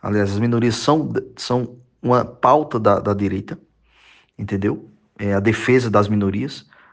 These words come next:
porque a partir do momento que você defende o direito individual, você defende a menor minoria de todos, que é o, é o indivíduo, e todas as pessoas, independentemente de sua orientação sexual,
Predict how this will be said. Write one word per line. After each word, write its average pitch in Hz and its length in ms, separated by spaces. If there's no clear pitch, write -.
porque 123 220
a 113 100
partir 120 240
do 139 60
momento 127 180
que - 60
você 127 160
defende 120 320
o 117 40
direito 127 300
individual, 143 460
você 165 120
defende 165 500
a 165 40
menor 151 260
minoria 175 340
de 151 100
todos, 143 260
que - 60
é 160 40
o, 160 180
é 139 60
o 135 80
indivíduo, 139 420
e - 20
todas 185 400
as 175 140
pessoas, 151 300
independentemente 147 580
de 135 60
sua 147 140
orientação 139 440
sexual, 131 600